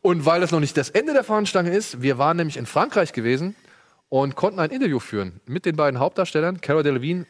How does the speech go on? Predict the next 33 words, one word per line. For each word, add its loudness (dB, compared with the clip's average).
kann 0
ich -4
übrigens -4
mal 0
sagen, 4
auch -2
wenn 2
ich -2
sie -4
sehr 2
gehasst -2
habe 0
in -8
Suicide -6
Squad -6
und -2
auch 0
ihr 0
Verhalten, 2
sag 2
ich -8
mal, -2
auf -6
der -4
Pressetour -2
sehr 2
unprofessionell -4
war, 2
äh, 2
Cara 2
Delevingne 0
ist -6
somit -4